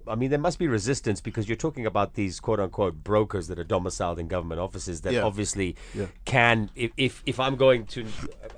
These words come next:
Speaker 1: I'll use, if I'm going to a government office with ten thousand shillings, I might, six thousand might get to the government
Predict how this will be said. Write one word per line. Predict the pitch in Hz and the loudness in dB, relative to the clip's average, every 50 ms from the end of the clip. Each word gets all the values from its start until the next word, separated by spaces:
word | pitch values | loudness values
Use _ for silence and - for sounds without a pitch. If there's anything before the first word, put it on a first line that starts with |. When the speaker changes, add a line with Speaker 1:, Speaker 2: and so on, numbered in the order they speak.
| - - | -12 -8
Speaker 1:
I'll | 101 107 104 | -6 -6 -6
use, | 104 117 120 107 - - - - - - - - - - - | -6 -8 -10 -10 -12 -12 -14 -14 -16 -16 -16 -18 -18 -16 -16
if | 113 107 - | -16 -12 -10
I'm | 117 110 | -8 -4
going | 113 131 117 | -2 -2 -2
to | 113 | -2
a | 98 | -2
government | - 107 95 98 104 | -2 -2 0 -2 -2
office | 107 - - - | -4 -4 -6 -12
with | 90 - | -8 -4
ten | - 107 98 | -4 -4 -4
thousand | - 104 95 92 85 85 78 | -2 -4 -4 -4 -6 -8 -12
shillings, | - - 110 98 92 87 80 80 80 | -10 -8 -6 -6 -6 -8 -10 -12 -12
I | 95 101 | -10 -8
might, | 101 98 92 90 - - - - - - - - - - - - - - - | -8 -6 -8 -8 -10 -12 -16 -16 -16 -16 -16 -16 -16 -16 -16 -16 -18 -16 -16
six | - - - 151 147 - | -14 -6 -4 -4 -4 -2
thousand | - 123 110 107 98 104 92 | 0 0 0 0 0 -4 -4
might | 92 92 85 82 | -4 -6 -4 -2
get | 110 107 - | -2 -4 -2
to | - 101 | -4 -8
the | 80 85 87 | -10 -10 -6
government | 73 110 95 90 90 85 87 78 73 - - | -6 -6 -6 -6 -8 -10 -12 -12 -14 -16 -18